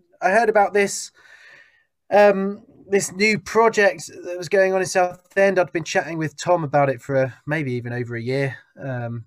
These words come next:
on and off. And then Mike came on board, and then there was this opportunity for someone to come on board,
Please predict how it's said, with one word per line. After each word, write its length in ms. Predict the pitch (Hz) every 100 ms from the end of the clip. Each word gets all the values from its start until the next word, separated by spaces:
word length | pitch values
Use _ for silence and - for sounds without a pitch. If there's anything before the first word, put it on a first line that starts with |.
| -
on 180 | 135 131
and 100 | 127
off. 300 | 123 110 -
And 200 | 139 127
then 200 | 135 135
Mike 240 | 151 147 139
came 240 | 147 143
on 100 | 139
board, 280 | 147 147 147
and 80 | 147
then 140 | 147
there 100 | 156
was 100 | 160
this 140 | 160 165
opportunity 920 | 175 - 196 220 208 170 147 165 180 _ _ _ _ _ _ _ -
for 60 |
someone 240 | 180 208 175
to 60 |
come 240 | - 208 196
on 140 | 190
board, 540 | 170 202 180 135 156